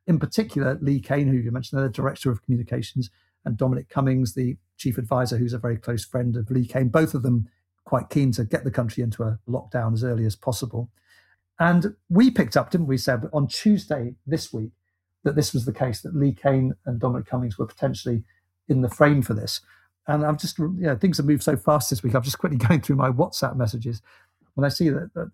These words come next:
three fifteen on Tuesday was the point at which I messaged Lee Cain to say that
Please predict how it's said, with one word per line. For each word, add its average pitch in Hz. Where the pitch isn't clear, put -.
three 180
fifteen 160
on 127
Tuesday 131
was 123
the 143
point 135
at 139
which 135
I 127
messaged 143
Lee 131
Cain 123
to 113
say 123
that -